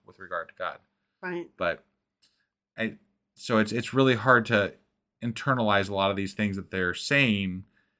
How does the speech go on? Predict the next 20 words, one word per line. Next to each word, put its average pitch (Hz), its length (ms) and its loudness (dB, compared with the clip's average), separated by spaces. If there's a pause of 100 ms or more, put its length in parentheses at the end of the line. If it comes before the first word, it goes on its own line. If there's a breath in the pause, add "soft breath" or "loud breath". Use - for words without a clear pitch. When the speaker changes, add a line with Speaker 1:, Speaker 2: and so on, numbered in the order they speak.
(380)
Speaker 1:
and, 107 240 0
and 101 300 -4 (460)
in 117 180 0
these 107 220 4
chapters 127 520 2
because 98 380 -4
they're 95 180 -2
just 104 320 -4
so 104 440 -2 (160)
Speaker 2:
They're 247 120 4
so 311 240 0
surface. - 1040 -2 (180)
Speaker 1:
Yeah. 147 300 4 (300)
Speaker 2:
And 208 460 0
they 233 160 8
mean 247 360 4
nothing 220 420 2
to 185 120 -10
me. 160 240 -2
So 180 500 0